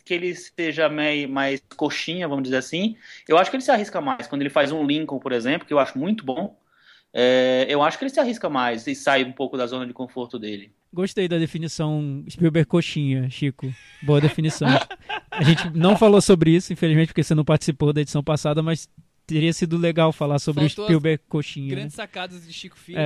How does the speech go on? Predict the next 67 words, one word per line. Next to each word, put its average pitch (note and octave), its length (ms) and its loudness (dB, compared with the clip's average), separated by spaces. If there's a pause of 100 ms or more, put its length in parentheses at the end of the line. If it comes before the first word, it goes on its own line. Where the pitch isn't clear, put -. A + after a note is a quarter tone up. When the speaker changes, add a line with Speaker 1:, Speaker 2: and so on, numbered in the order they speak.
Speaker 2:
É, - 40 -4
Speaker 3:
mas F#3 200 -14
tudo A3 100 -18
Speaker 2:
ficou D3 220 -8
Speaker 3:
bem. D#3 80 -10
Speaker 2:
faltando. C#3 420 -8 (800)
Eu F#3+ 120 -6
também A#3 280 2
acho F3+ 200 0
que - 120 -2
o E3 260 0
Scorsese, D3 800 -4
a C#3 120 -8
tendência D3+ 540 -2
é D#3+ 120 0
se - 180 -4
arriscar D3+ 540 -2
menos, C#3 640 -2
né? C3 280 -8 (480)
Speaker 3:
Eu, F#3 80 -20 (100)
eu - 120 -20
Speaker 2:
Ele, G3 180 4
Speaker 3:
acho A#3+ 100 4
Speaker 2:
ele A#3 100 4
Speaker 3:
que, B3+ 60 2
Speaker 2:
sai B3+ 240 2
da B3 100 2
zona A3+ 200 -2
de G3 80 -6
conforto G#3 320 -2
Speaker 3:
eu - 40 0
acho - 80 -4
Speaker 2:
dele A3+ 120 4
Speaker 3:
que B3 60 4
Speaker 2:
às A3+ 60 0
Speaker 3:
na, F3+ 40 -4
Speaker 2:
vezes. D#3 240 2
Speaker 3:
na A#2+ 80 -6
média, B3+ 360 -4
eu B3+ 60 -4
gosto A#3+ 280 -6
mais B3 240 -6
dos C4+ 100 -12
filmes A#3 200 -8
do G#3+ 60 -12
Scorsese. G#3 580 -8
Se - 60 -10
eu C#4 60 -8
pegasse B3+ 480 -6 (300)
todas C#4 200 -6
as C4 60 -8
minhas B3+ 260 -6
notas G3+ 300 -6
do F#3 60 -18
Scorsese F#3+ 440 -8
e E3 40 -16
do F#3 80 -12
Spielberg, A3+ 420 -10
provavelmente G#3+ 300 -14
dividisse G3 640 -10
e A3+ 40 -16
talvez G#3+ 340 -10
as A3 80 -16
coisas G#3+ 180 -16
ficassem G#3+ 220 -16
na A3 80 -12
frente. F3+ 460 -14